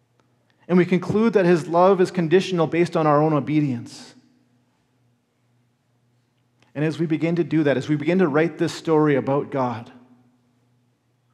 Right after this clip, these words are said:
we begin to shift our eyes off of the truth of who Jesus really is.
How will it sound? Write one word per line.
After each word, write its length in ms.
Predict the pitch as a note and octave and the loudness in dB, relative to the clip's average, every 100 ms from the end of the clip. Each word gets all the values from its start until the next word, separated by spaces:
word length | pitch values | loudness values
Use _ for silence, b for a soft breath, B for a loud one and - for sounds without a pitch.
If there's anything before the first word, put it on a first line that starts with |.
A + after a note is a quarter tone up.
| _ _ _ _ - | _ _ _ _ -10
we 100 | C#3 | -6
begin 200 | D3 E3+ | -4 -4
to 60 | |
shift 340 | D3 F3 E3+ D#3+ | -4 -4 -2 0
our 140 | C#3+ | 2
eyes 260 | C#3 D3+ D3 | 2 0 -2
off 160 | C#3+ | -6
of 100 | C#3+ | -6
the 60 | C3 | -8
truth 360 | - E3 D#3 | -8 -6 -6
of 100 | D3 | -6
who 140 | - D3+ | -6 -4
Jesus 380 | C#3+ C#3 B2+ C3+ | -2 -4 -6 -6
really 240 | B2 B2 | -4 -4
is. 520 | B2+ A#2 - - - | -6 -8 -16 -20 -20